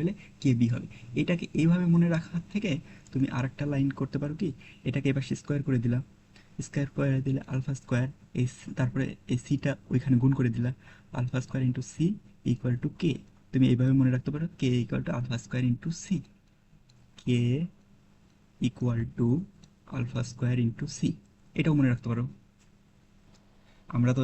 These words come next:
জানলাম যে হাইড্রোজেন আয়নের ঘনমাত্রা দিলে পিএইচ বের করতে পারি, তাই না? এখন এরকমও তো হইতে পারে,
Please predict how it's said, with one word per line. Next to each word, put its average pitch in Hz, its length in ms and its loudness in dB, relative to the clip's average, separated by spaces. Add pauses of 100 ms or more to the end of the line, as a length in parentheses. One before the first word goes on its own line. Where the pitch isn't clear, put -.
জানলাম 156 360 2
যে 127 60 0 (100)
হাইড্রোজেন 123 480 0
আয়নের 120 320 2
ঘনমাত্রা 120 500 0
দিলে 131 160 0 (360)
পিএইচ 165 320 6 (140)
বের 117 160 2
করতে - 220 -6
পারি, - 160 -4
তাই - 140 0
না? 190 40 -2 (400)
এখন 147 200 0
এরকমও 170 320 4
তো - 60 -4
হইতে 127 160 -2
পারে, 117 120 -4